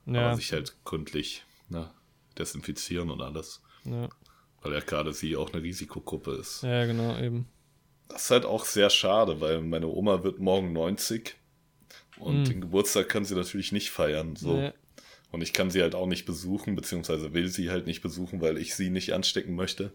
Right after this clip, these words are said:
Speaker 1: Ja, normal.
Speaker 2: Und das ist
Speaker 1: Ja.
Speaker 2: schon echt schade, aber wir holen das einfach nach.
Speaker 1: Ja, ja, jetzt bei mir, ich hab auch so überlegt, ich habe ja auch in einer Woche quasi Geburtstag.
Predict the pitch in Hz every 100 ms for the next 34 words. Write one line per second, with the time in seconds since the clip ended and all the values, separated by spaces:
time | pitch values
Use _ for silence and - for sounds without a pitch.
0 | - 123 117 117 117 120 113 85 80 78
1 | - 85 80 - - 92 78 78 73 98
2 | 110 113 - - 117 87 85 80 - 69
3 | - - - - - _ _ _ - _
4 | - 135 127 127 - 147 147 131 143 151
5 | 147 - 156 165 135 127 131 139 139 135
6 | 139 143 127 123 120 131 131 120 113 117
7 | 120 120 131